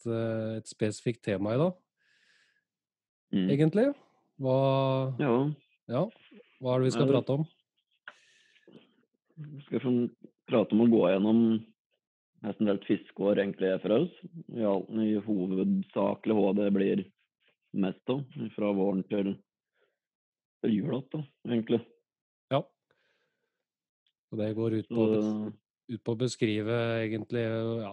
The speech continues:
Speaker 1: hva vi fisker, og hvordan vi fisker, og hva vi bruker tid på i løpet av et
Speaker 2: Ja,
Speaker 1: år.
Speaker 2: det, ja, gå litt inn på det. Ikke lek super inn-, innviklet på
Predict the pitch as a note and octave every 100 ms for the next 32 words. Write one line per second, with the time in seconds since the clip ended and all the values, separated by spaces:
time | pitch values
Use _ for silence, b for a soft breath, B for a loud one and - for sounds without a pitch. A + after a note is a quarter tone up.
0 | - A#2 C3 C3+ C#3 D3 - - C3 B2+
1 | A#2+ A#2 A#2 A#2+ A#2 A#2+ - - A2 A2
2 | G#2+ G#2+ G#2 G#2+ G#2+ G#2+ A2+ A2+ - A2+
3 | A2 - A2 G#2+ - A2+ B2+ F3 F2+ -
4 | - _ _ _ _ _ _ _ _ -
5 | B2+ - - A2+ A#2+ A2 A2+ - G2 F#2+
6 | - A2+ D#3 - _ - D#3 A2+ - G2+
7 | G#2+ G#2 G2+ - _ _ _ _ _ _
8 | _ _ - - G2+ E2+ - G#2 F#2 F#2
9 | F#2 - G2 F#2+ F#2 F2+ - G2+ -